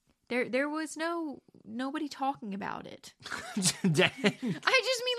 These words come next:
Speaker 1: like, there was no podcast.
Speaker 2: We're talking about it.
Speaker 1: But you see what I mean? Here's the problem. We're talking about it, and now everybody listening's like, "Y'all are idiots." It's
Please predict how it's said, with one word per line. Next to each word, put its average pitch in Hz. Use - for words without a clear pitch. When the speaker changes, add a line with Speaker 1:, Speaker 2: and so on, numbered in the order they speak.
Speaker 1:
like, 381
there 403
was 381
no 370
podcast. 302
Speaker 2:
We're 302
talking 175
about 123
it. 147
Speaker 1:
But -
you 403
see 415
what 392
I 392
mean? 392
Here's 359
the -
problem. 370
We're 349
talking 311
about 240
it, 320
and 262
now 349
everybody 285
listening's 285
like, 233
"Y'all 254
are 269
idiots." 285
It's 254